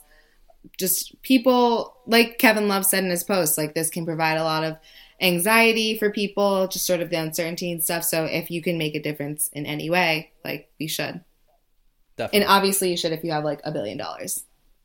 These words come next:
Speaker 2: Definitely. <laughs> Agreed. So, Nicole, this is, this has been the first episode of Geno Time.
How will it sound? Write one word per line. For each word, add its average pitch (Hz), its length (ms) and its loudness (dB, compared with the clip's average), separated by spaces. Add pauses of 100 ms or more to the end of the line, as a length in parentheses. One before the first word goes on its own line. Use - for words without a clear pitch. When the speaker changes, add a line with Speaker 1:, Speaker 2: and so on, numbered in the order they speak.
(120)
Speaker 2:
Definitely. - 440 -16 (500)
<laughs> 131 80 -14 (1700)
Agreed. 175 500 6 (120)
So, 190 420 4 (120)
Nicole, 147 560 0
this 196 340 -2
is, 156 460 0
this 156 180 -4
has 240 80 -8
been 185 180 -2
the 175 60 -6
first 156 280 -4
episode 175 320 -6
of 180 100 -10
Geno 107 240 -4
Time. 107 320 -6